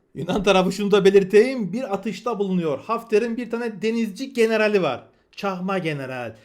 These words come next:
Şöyle pos bıyığı var. Yamuk kemçük kümçük duruyor böyle. Ne? <laughs> Acayip bir şey ve bu Yunanistan'da eğitim almış. Bu Yunanistan'da eğitim alan Hafter'in generali, Hafter'in donanmasının generali ki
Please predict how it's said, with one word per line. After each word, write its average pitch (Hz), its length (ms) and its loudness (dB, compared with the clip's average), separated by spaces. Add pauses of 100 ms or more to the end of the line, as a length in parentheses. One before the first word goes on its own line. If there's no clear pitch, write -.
(160)
Şöyle 156 520 -2 (240)
pos 185 240 -4 (140)
bıyığı 175 340 2
var. 196 240 -4 (160)
Yamuk 196 420 -4
kemçük 196 400 -4
kümçük 190 320 -4
duruyor 156 300 -2
böyle. 180 260 -2
Ne? 196 200 -2
<laughs> - 960 -12
Acayip 208 400 -2
bir 202 120 -2
şey 233 380 -6
ve 160 200 -4
bu 277 320 -6 (200)
Yunanistan'da 185 760 -2
eğitim 143 380 -6
almış. 107 420 -14 (160)
Bu 233 100 -6
Yunanistan'da 214 480 -2
eğitim 190 400 0
alan 143 220 -2
Hafter'in 135 720 -6
generali, 196 720 0 (100)
Hafter'in 160 520 -4
donanmasının 175 720 -4
generali 139 460 -4
ki 247 240 -8